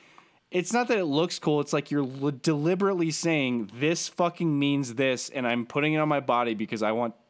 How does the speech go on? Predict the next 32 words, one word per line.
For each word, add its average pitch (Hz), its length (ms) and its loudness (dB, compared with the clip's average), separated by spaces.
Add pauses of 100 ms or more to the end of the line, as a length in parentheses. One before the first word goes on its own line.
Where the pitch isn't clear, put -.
(120)
this 123 320 -2
to 131 120 -4
represent 113 840 -2
that 104 480 -2
part 107 220 -2
of 98 60 -4
my 98 120 -2
life." 95 460 -4 (580)
And 123 180 -2
that 120 200 -6
you're 120 160 -4
taking 151 460 -2
a 170 80 0
gamble 160 580 2
of 120 140 -6
whether 120 280 0
or 143 40 0
not 147 160 2
it 143 100 -4
actually 151 460 -2
means 165 320 -2
that. 85 340 -4 (720)
So - 140 -2
I'm 156 100 2
gonna 170 140 0
say 147 220 -2
Chinese, 92 640 -4 (960)
'cause 117 120 -12
it's 104 120 -10
more 120 160 -2
deliberately 95 680 -4
stupid. 78 580 -10